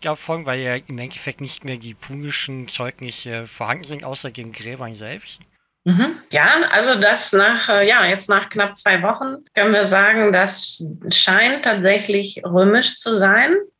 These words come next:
Speaker 2: Punische Gefäße haben wir in einigen Verdachtsfällen aber auch vielleicht noch tatsächlich.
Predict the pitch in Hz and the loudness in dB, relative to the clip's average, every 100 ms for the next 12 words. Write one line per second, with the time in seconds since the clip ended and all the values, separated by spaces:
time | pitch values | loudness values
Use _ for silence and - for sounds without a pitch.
0 | _ _ _ _ _ - 285 349 339 339 | _ _ _ _ _ 0 4 8 8 6
1 | - - 302 294 254 254 254 - 254 311 | 4 2 2 2 2 0 0 -2 0 2
2 | 339 - 285 277 277 - _ - 220 226 | 0 0 2 2 0 -12 _ 0 4 4
3 | 269 311 277 - - 233 226 214 240 262 | 4 4 2 0 2 4 4 2 2 2
4 | 240 233 220 208 240 - - 208 214 214 | 0 0 0 0 -2 -6 -2 2 4 2
5 | 196 202 - 165 175 - 160 151 170 - | 2 0 2 0 0 0 0 0 -4 0
6 | 165 165 - - 160 - 175 175 170 175 | 2 2 -2 -10 -12 0 0 0 0 0
7 | 175 | -2